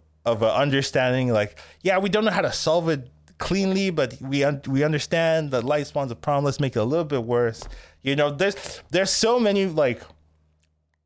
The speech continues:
unplayable minions in most situations, I guess, you know, i-, i-, if I'm gonna be honest, right? There's so many minions where in, like, eighty, seventy percent of situations, you just can't take 'em 'cause they, you, they'll kill you. You spend three gold to buy this minion, you'll die,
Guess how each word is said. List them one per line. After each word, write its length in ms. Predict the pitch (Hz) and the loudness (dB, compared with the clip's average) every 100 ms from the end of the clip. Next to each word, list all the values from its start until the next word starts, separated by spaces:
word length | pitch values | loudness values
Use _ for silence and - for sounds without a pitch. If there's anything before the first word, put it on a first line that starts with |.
| _ _ _ _ | _ _ _ _
unplayable 680 | 160 202 202 208 196 185 180 | 0 2 2 2 4 4 2
minions 400 | 165 151 160 160 | 2 2 2 2
in 160 | 147 127 | 2 2
most 220 | 127 127 | 2 2
situations, 760 | 143 - 113 98 98 - 87 85 | -2 0 2 2 0 -4 -4 -2
I 140 | 92 | -2
guess, 380 | 90 78 - - | -2 -6 -6 -4
you 140 | 107 | 0
know, 300 | 104 104 107 - | 2 2 0 -2
i-, 360 | 95 143 151 185 | -2 0 0 0
i-, 40 | 180 185 160 | 0 0 2
if 120 | 170 | 0
I'm 100 | 165 | 0
gonna 160 | 151 131 | 0 0
be 140 | 123 | 0
honest, 320 | 107 113 110 | 0 0 0
right? 140 | 117 113 | 0 0
There's 200 | 135 - | -2 0
so 160 | - | 0
many 160 | 214 180 | 2 2
minions 500 | 139 147 170 170 135 | 2 2 0 -2 0
where 300 | 131 123 110 - - | 2 2 0 -8 -6
in, 140 | 127 135 | -2 2
like, 280 | 127 117 - | 2 0 -2
eighty, 420 | 170 175 180 165 | 0 2 2 0
seventy 360 | - 170 160 156 | 0 0 0 -2
percent 280 | - 139 139 | -2 -2 -2
of 60 | |
situations, 640 | - 147 135 127 135 143 123 | -2 -2 0 0 0 -2 0
you 60 | |
just 240 | 117 123 - | 0 -2 -4
can't 260 | - 117 | -2 -2
take 220 | - 113 101 | 0 -2 -2
'em 140 | 92 | -4
'cause 180 | - 90 | -4 -8
they, 100 | 95 | -8
you, 220 | 90 110 107 101 | -4 -4 -4 0
they'll 160 | 127 | 0
kill 300 | 123 175 156 | 0 0 0
you. 160 | 107 87 | 0 -2
You 240 | 76 113 | -2 -4
spend 320 | 110 180 175 | 0 -2 0
three 160 | 175 156 | 0 0
gold 180 | 147 139 | 0 0
to 80 | 123 | 0
buy 180 | 110 | 2
this 160 | 113 110 | 2 0
minion, 300 | 104 107 104 | 0 0 0
you'll 220 | 104 95 | 0 -2
die, 340 | 92 107 98 | 2 0 2